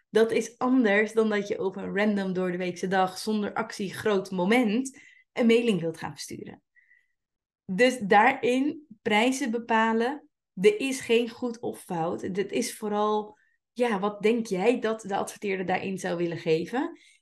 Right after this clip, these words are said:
En wees daar dus vooral ook realistisch in. Je kan denk ik voor de eerste paar keer beter iets te laag zetten en overperformen,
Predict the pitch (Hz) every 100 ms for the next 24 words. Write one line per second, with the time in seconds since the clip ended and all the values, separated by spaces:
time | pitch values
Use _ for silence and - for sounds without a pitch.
0 | _ 233 214 208 220 226 196 185 - 196
1 | 185 156 185 175 165 156 175 170 - -
2 | - - - 180 220 233 254 254 226 220
3 | 202 - 233 - 226 208 202 208 175 190
4 | 190 - - - - 262 262 254 226 -
5 | 190 185 - 196 - 226 247 233 233 185
6 | - 185 214 240 330